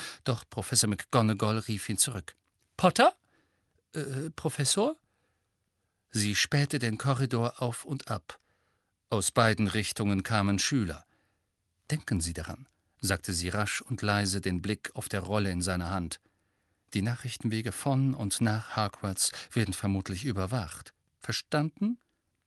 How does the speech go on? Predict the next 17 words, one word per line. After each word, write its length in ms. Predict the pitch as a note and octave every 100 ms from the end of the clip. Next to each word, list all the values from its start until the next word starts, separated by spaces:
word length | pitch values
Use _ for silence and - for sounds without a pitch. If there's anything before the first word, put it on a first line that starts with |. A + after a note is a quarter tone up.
| _ _ -
„Ich“, 580 | C#3 C3 C#3 C3+ - - - _ _ -
sagte 400 | G2 G#2 G#2+ G2+
Harry, 400 | A2 A2+ A2+ G2+ - - -
doch 180 | C3+
die 140 | - B2
Flut 440 | - F3+ F#3 -
der 100 | C#3
Schüler, 440 | A#2+ - F3+ D3 A#2
die 200 | A#2+ G#2+
durch 200 | A2 -
den 140 | G2
Korridor 500 | C3 D3 C#3 A#2 A2+
wogte, 400 | A#2 C3+ - C3 - -
hatte 160 | - C3+
ihn 120 | C3
fast 300 | - A#2 -
erreicht. 500 | A#2 F#2+ D#2 - -